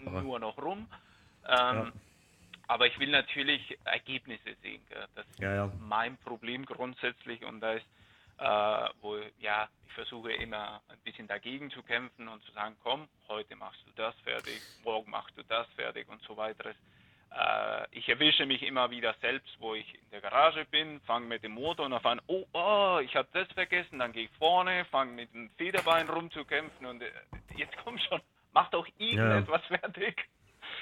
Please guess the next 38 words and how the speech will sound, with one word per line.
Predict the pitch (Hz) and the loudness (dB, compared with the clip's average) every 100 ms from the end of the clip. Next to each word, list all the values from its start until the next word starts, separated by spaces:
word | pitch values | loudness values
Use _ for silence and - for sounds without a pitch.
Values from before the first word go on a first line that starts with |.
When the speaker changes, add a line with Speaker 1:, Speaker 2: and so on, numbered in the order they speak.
| - | -8
Speaker 1:
Ja, | 101 107 | 0 4
ja, | 117 | 4
ich, | 113 - | 4 0
ich | 104 | -4
bin | - 120 | 2 4
ganz | 123 104 | 6 6
bei | 123 | 8
dir. | 110 | 8
Ich | 92 | 6
glaub, | 110 | 6
ich | 107 | 6
hätte | 117 101 | 4 2
auch | 104 | 2
schon | 120 110 | 2 2
zwanzig | 110 113 107 | 4 4 4
Sätze | 101 95 92 | 0 0 2
Felgen | 98 101 | 2 2
für | 98 | 2
den | 87 | 0
E | |
sechsunddreißig | 98 95 95 95 127 95 | 0 0 2 4 4 0
gekauft, | - 95 90 90 | -4 2 2 2
wenn | 92 | -2
ich | 71 - - - - - | -2 -6 -12 -16 -10 -4
mich | 98 | 2
nicht | 101 92 | 2 4
selbst | 113 - | 2 2
dabei | 82 87 | 2 2
zurückgehalten | 85 87 113 85 78 78 78 | 0 -2 -2 0 0 -2 -2
hätte. | 78 101 107 - - - _ - | 0 -2 -4 -16 -20 -20 _ 0
Ähm, | 90 87 87 87 85 85 82 | 4 6 6 4 2 2 0
weil | 85 | -2
ich | 85 | 2
ganz | 90 | 2
ehrlich | 85 90 | 2 4
sagen | 92 92 | 4 6
muss, | 92 85 85 | 4 2 0
ähm, | 87 85 85 85 | 0 2 0 -2